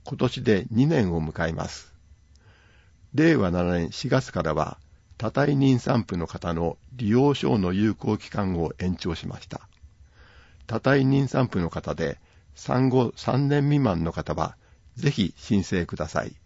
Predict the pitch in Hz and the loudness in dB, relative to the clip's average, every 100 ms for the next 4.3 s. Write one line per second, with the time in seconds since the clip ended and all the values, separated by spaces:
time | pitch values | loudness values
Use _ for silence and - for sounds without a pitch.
0 | _ - _ - _ - - - - _ | _ -20 _ -20 _ -20 -20 -20 -20 _
1 | - - - 123 71 - 85 78 - 82 | -20 -18 0 2 2 -2 -4 -4 -2 -6
2 | 85 82 78 - - - - - - - | -2 0 0 -2 -20 -20 -20 -20 -20 -20
3 | - - - 127 113 110 98 92 - 87 | -20 -6 2 4 4 2 2 0 0 -2
4 | 80 67 | -2 -8